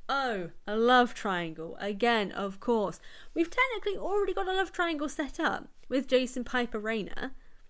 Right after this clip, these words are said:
Even though, like, Jason's gonna ple-, completely forget Rayna existed. Anyway, I just, there was no reason for this love triangle.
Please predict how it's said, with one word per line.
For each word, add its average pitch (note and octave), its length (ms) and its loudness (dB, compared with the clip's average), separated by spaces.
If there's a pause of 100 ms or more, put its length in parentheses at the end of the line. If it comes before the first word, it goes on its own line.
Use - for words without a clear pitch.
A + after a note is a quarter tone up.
(1120)
Even G#3+ 240 2
though, G3+ 100 4
like, F#3+ 260 0 (260)
Jason's G3 360 2
gonna F#3+ 140 -2
ple-, G3 360 -4 (140)
completely F3 360 -4
forget F3+ 300 -4
Rayna F3 260 -4
existed. - 680 -8 (1080)
Anyway, G3 640 2 (960)
I C4 140 -4
just, - 360 -8 (1200)
there C4+ 100 -8
was C#4 120 -4
no E4 280 2
reason D4 520 0
for E3+ 120 -10
this F3+ 180 -6
love G3 220 -2
triangle. - 560 -8